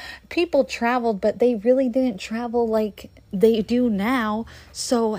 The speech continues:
how is it that this tribe that never saw a human other than themselves for ye-, mi-, like, thousands of years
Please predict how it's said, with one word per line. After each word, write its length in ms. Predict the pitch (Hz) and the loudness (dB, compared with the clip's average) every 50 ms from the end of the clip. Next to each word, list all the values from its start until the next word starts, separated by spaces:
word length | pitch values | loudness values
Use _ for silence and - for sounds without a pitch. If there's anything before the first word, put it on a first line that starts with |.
| - - | -8 -10
how 360 | - - - 240 269 294 285 | -10 -8 -2 2 4 4 4
is 140 | 285 262 - | 4 4 4
it 180 | 262 262 - - | 2 2 2 -2
that 260 | 220 220 214 196 - - - - - - - - - | -2 -2 -2 -4 -4 -10 -18 -18 -20 -20 -6 0 2
this 240 | 220 202 - - - | 2 2 0 -2 -8
tribe 640 | - - - 226 233 240 233 220 196 185 180 175 | -8 -2 2 2 4 4 4 4 4 4 2 2
that 260 | 165 180 196 180 170 202 | 2 4 4 4 4 2
never 320 | 196 208 233 233 247 269 | 2 2 4 4 4 2
saw 380 | 254 - - 262 254 262 247 247 | 2 2 0 2 4 6 6 4
a 60 | 233 | 2
human 880 | 208 - - - 226 233 247 247 240 226 208 202 202 202 208 202 - - - - - - - - - - - - | 0 -6 -8 -4 -2 -2 0 0 0 -2 -2 -2 -2 -2 -2 -4 -6 -8 -14 -20 -20 -20 -20 -20 -18 -4 2 4
other 220 | 214 220 254 262 | 4 6 6 4
than 240 | 240 226 262 254 240 | 4 6 4 4 6
themselves 840 | 247 247 240 233 - - 285 262 220 190 175 170 - - - - - - - - - - - - | 4 2 2 0 -2 2 4 4 6 6 4 2 -2 -6 -16 -16 -16 -18 -20 -20 -20 -20 -8 0
for 140 | - 208 202 | 2 2 2
ye-, 340 | 202 185 175 185 202 196 185 | 2 0 -2 -2 -2 0 0
mi-, 280 | 185 202 208 226 - - | 2 2 2 2 2 2
like, 340 | 202 190 180 180 - - - - - - - - - - - - _ - - - - | 4 4 4 4 4 -2 -14 -20 -20 -20 -20 -20 -20 -20 -20 -20 _ -20 -20 -4 2
thousands 600 | - 254 247 262 294 302 269 294 294 285 247 254 | 4 4 4 4 2 2 2 2 2 4 6 6
of 120 | 262 247 240 | 6 6 4
years 680 | 247 240 247 247 220 170 147 143 139 - - - - | 2 4 6 6 6 6 6 4 2 -2 -2 -4 -6